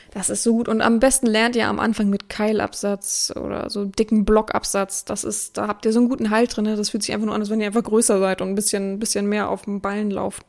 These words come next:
Ballen, ne? Ja, Ballen lauft. Also ihr müsst es lernen. Es ist so, die Frauen gehören da hin und es bedeu-, und es gibt übrigens sehr, sehr schöne Marken auch,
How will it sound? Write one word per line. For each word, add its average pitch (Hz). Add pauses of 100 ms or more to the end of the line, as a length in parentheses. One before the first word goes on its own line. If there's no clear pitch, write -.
Ballen, 202
ne? 226 (460)
Ja, -
Ballen 233
lauft. - (580)
Also 202
ihr 214
müsst 233
es 208
lernen. 202
Es 208
ist 208
so, 202
die 202
Frauen 214
gehören 214
da 214 (140)
hin 277
und 220
es 208
bedeu-, 220
und 247
es -
gibt -
übrigens 233
sehr, 220
sehr 226
schöne 220
Marken 208
auch, 269